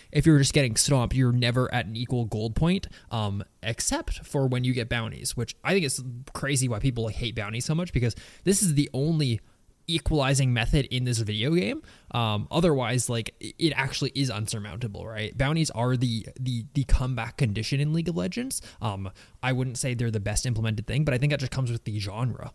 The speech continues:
Like, the genre just is a game that doesn't have comebacks. Like, even compared to sports, like, fucking,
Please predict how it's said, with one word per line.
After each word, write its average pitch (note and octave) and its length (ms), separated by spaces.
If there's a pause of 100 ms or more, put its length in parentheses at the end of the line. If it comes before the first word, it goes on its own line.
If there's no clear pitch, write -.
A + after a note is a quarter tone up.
Like, A#2+ 140
the B2+ 80
genre C3 340
just G#2+ 160
is A#2+ 200
a A2 340
game B2 300
that A2 120
doesn't A#2 240
have A2 340
comebacks. A#2 600
Like, A2+ 140
even A3 220
compared C3 260
to G#2+ 80
sports, - 360
like, G2+ 180 (220)
fucking, C3 420